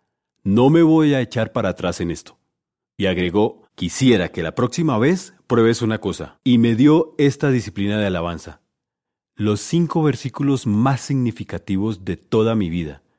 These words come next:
Cinco maneras en que Dios ha obrado en tu vida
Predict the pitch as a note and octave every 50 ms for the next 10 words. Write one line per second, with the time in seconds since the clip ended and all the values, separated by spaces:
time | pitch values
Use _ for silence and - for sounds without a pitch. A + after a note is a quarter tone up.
0 | _ _ _ _ _ _ _ - - - - C3+ C#3+ C#3 - D#3 D3 A#2+ F#2+ F2+
1 | F2+ F2+ G#2 A#2+ B2+ - - _ _ _ _ _ _ C3 A2+ G#2+ G#2 - A2 G2
2 | F#2+ G#2 A#2 B2 B2 - - - A2 A#2 B2 A#2+ A2+ A2+ A#2 A#2 A#2+ A#2+ A#2+ C3+
3 | - - A2+ G2+ F2+ - F2+ E2+ G#2 A2+ A#2+ C#3+ D3 D3